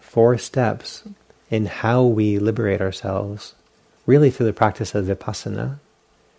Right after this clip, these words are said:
And so the way I was trained in different monasteries in Burma is that the practice of samadhi, of calming the mind, is a different practice than liberating the mind through, um,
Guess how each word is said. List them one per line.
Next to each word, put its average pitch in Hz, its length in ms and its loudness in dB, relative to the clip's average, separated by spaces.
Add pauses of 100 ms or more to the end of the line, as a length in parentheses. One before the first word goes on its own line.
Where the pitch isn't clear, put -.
(220)
And 110 140 -2
so 110 120 2
the 104 100 2
way 104 160 6
I 104 120 4
was 104 200 0
trained 101 580 -2 (100)
in 101 280 -4
different 104 260 2
monasteries 98 540 -2
in 95 140 -4
Burma 98 460 -2 (680)
is 107 80 2
that 110 120 6
the - 60 0
practice - 440 0
of 101 140 0
samadhi, 98 520 -2
of 98 100 -4
calming 104 800 -2 (240)
the - 80 -4
mind, 95 480 -6 (840)
is 104 180 2
a 104 60 2
different 104 340 0
practice 101 680 -2
than 101 360 0
liberating 98 480 -2
the 98 60 -6
mind 98 480 -8 (500)
through, 101 680 0
um, 101 480 -4